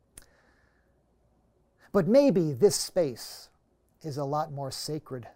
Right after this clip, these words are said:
than it looks. Maybe the workplace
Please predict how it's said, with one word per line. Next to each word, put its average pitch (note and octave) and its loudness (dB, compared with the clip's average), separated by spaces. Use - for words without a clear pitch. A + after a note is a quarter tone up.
than A#2+ -14
it A2+ -18
looks. - -14
Maybe F#3 4
the D3 0
workplace - -4